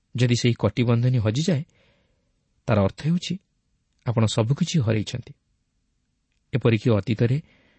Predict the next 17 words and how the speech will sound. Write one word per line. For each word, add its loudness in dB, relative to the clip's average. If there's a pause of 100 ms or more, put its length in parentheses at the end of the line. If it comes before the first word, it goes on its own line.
(380)
ବଡ଼ 2
ବଡ଼ 4 (520)
ଯୁଦ୍ଧମାନଙ୍କରେ 2 (720)
ଆମେ 2
ଜାଣୁ 2
ଯେ 0
ଯେଉଁମାନେ 2 (320)
ଅତି -4
ଚତୁର -2
ସେନାଧ୍ୟକ୍ଷ, -2 (160)
ସେମାନେ 0
ସେମାନଙ୍କର -2
ସୈନିକମାନଙ୍କୁ 0 (800)
ସେମାନଙ୍କ 4
ଶତ୍ରୁମାନେ 2 (1200)
ଶୋଇଥିବା 0
ଅବସ୍ଥାରେ -2